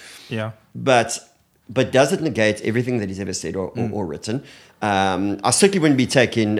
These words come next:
Speaker 2: um, any marriage counsel from the things that, that he said,
Speaker 3: No.
Speaker 2: uh, in, in the past. But, but on the, in the area of apologetics, defending the faith, um,
Speaker 3: Yeah.
Speaker 2: as a brilliant Christian thinker,
Speaker 1: Mm.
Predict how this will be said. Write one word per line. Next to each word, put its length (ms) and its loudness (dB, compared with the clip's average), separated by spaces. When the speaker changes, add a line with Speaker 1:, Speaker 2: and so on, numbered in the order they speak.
Speaker 2:
um, 400 0
any 220 0
marriage 340 4
counsel 380 -6
from 240 -4
the 80 -6
things 260 -4
that, 320 -8
that 140 -4
he 100 -10
said, 340 -6
Speaker 3:
No. 100 0
Speaker 2:
uh, 240 4
in, 280 -2
in 120 -2
the 60 -2
past. 420 -8
But, 400 2
but 160 4
on 120 4
the, 240 2
in 80 2
the 160 2
area 340 8
of 220 2
apologetics, 720 0
defending 340 -2
the 80 -2
faith, 600 -2
um, 380 -2
Speaker 3:
Yeah. 100 -4
Speaker 2:
as 120 -2
a 60 0
brilliant 640 2
Christian 380 -8
thinker, 560 -2
Speaker 1:
Mm. 240 -6